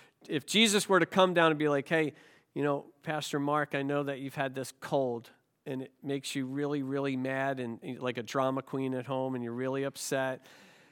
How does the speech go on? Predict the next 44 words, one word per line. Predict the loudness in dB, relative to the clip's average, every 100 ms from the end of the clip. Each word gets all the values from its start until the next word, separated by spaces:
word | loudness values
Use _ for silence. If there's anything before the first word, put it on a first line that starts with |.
| -6
I | 6 8
know | 10 10
you've | 8 4 2
been | 2
suffering." | 2 8 8 6 0 2 4 4 2 -4 -10 _ _ 6
Yeah. | 10 10 8 0
<laughs> | -14 -18 -16 -16 0
And, | 8 8 8 4
and | 6 6
if | 8
he | 4
said | 8 10 10
to | 8
me, | 6 6 6 -2 -8
"M-, | -8 -6 0
Pastor | 2 2 0 2
Mark," | 4 4 2 -4
or | -4 -4 -4
he | -2
wouldn't, | 0 2
he | 2
wouldn't | 4 2
say | 2 0
Pastor | 0 -2 -2 -4
Mark. | -4 -6 -4
You | -4
know, |
I'm | -2
sorry, | 0 0 0
he's | -2 4
not | 6 6
saying | 4 2 2
Pastor | 0 0 -2
Mark. | -4 -4 -4
He'd | -4
say | 2 2
Mark. | 4 4 4 0 -18 -20 -20 -20 -20 -20 -2
He'd | 0 2
say, | 4 6 4 -2 -14 _
"Dude," | -4 -4 -2
yeah, | -2 0 -2 -8 -4
he'd | -4
say | -2 -2
Mark. | 0 0 0